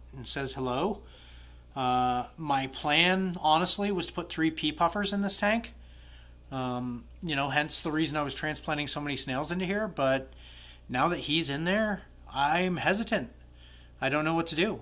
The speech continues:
I don't know if I wanna put him back in the other tank, um, you know, with the other fish once he gets a little bit bigger, or, you know, what I wanna do. But, uh, I did about a fifty percent water change in here today,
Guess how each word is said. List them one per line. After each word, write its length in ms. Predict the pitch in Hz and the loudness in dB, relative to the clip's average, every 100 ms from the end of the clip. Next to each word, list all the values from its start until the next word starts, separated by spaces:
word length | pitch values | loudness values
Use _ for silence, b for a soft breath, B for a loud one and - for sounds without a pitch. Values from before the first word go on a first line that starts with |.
| - | -6
I 80 | 135 | -4
don't 80 | 147 | -2
know 80 | |
if 140 | 151 156 | 0 0
I 40 | |
wanna 280 | 147 151 139 | 0 0 -2
put 280 | - - 156 | -4 -4 -2
him 200 | 151 131 | -2 -2
back 400 | 135 123 147 - | 2 2 2 -2
in 80 | 151 | -4
the 140 | 131 | -2
other 180 | 135 170 | -2 0
tank, 440 | 220 240 269 - - B B B B B B B - | 2 2 0 -6 -18 B B B B B B B -2
um, 380 | 143 131 127 135 | 2 2 0 0
you 100 | 156 | 0
know, 120 | 147 | 0
with 100 | 151 | 0
the 60 | 135 | -2
other 160 | 151 | -2
fish 260 | - 185 - | 0 -2 -2
once 140 | 170 | -4
he 80 | 156 | -6
gets 160 | 139 143 | -6 -4
a 20 | |
little 160 | 127 | -4
bit 180 | 104 98 | -6 -8
bigger, 500 | - 131 254 294 294 - - | -8 -4 0 0 -2 -8 -12
or, 380 | - 269 139 - - | -4 0 0 -4 -6
you 100 | 139 | -4
know, 80 | 226 | -2
what 140 | 214 | 0
I 40 | |
wanna 220 | 160 185 180 | 0 0 0
do. 240 | 202 247 - B B B B B - | -2 -2 -8 B B B B B -6
But, 320 | 139 131 135 | 0 0 2
uh, 40 | 139 | 0
I 140 | 139 | 0
did 140 | 160 | -2
about 180 | 156 160 | 0 0
a 60 | 147 | 0
fifty 300 | - 175 175 | -2 -4 -4
percent 280 | 135 160 147 | -2 -2 0
water 240 | 156 151 | 0 0
change 320 | - 160 143 | -2 -4 -6
in 60 | 123 | -6
here 400 | 131 156 160 160 - - - B B B B B - - - - - - - - - - - - - - - B B B B - - - - - - - - - | -4 0 0 -2 -8 -20 -20 B B B B B -20 -20 -20 -20 -20 -20 -20 -20 -20 -20 -20 -20 -20 -20 -20 B B B B -20 -20 -20 -20 -20 -20 -20 -20 -16
today, 500 | - 139 151 160 147 | -4 0 2 0 -4